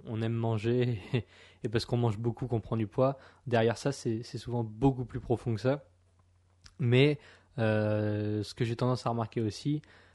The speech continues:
avec mes élèves et, euh, avec mes lecteurs, c'est que, euh, finalement, cet état psychologique qui a poussé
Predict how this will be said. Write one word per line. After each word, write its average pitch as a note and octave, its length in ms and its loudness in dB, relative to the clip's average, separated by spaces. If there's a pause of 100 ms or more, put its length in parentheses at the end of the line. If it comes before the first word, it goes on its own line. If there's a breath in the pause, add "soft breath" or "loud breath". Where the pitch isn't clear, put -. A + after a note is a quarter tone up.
avec A2 320 -2
mes G#2+ 160 -2
élèves A2+ 320 2
et, G2+ 160 -2
euh, G2+ 160 -10 (100)
avec G#2+ 220 -10
mes A2+ 80 -6
lecteurs, C3+ 400 -2 (320 loud breath)
c'est - 240 2
que, C#3+ 440 6
euh, A2+ 260 2
finalement, C3 640 0 (320 soft breath)
cet - 240 0
état C#3+ 200 2
psychologique C3 600 0
qui - 140 -4
a - 60 0
poussé C#3+ 580 -4